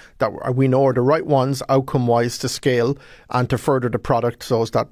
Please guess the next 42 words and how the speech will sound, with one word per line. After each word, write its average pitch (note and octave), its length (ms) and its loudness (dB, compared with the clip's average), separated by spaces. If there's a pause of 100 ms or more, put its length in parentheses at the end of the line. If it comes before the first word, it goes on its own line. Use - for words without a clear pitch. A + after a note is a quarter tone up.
what - 160 -2
we're B2+ 80 0
doing G3+ 180 0
right F3 140 -2
now D#3 140 2
is C#3+ 120 -2
not C3+ 180 -2
throwaway, C#3 420 0
we A#2+ 140 -4
can B2 140 -2
build C3 240 0
off B2 220 0
it. A#2+ 160 -2 (360)
Um, B2 300 2
but D3+ 180 0
in G3+ 140 0
there C#3 180 2
comes C3 320 -2
design, B2+ 500 0 (400)
where C3+ 180 0
design D3 340 -2
isn't C3+ 220 0
always B2 200 0
considered, A#2+ 540 0
the B2+ 80 -10
U B2+ 220 0
X C3+ 240 -4
is B2 100 -4
not B2 160 0
considered. G#2+ 560 -2 (640)
It D3 140 2
has D3 240 -2
become C#3 460 0
so E3 420 0
easy C#3 540 -2
today, A2+ 560 -2
much C#3 400 0
quicker C#3+ 400 0
and B2 80 -4
easier B2 340 -2
for A#2 160 -6
startups A#2+ 680 -4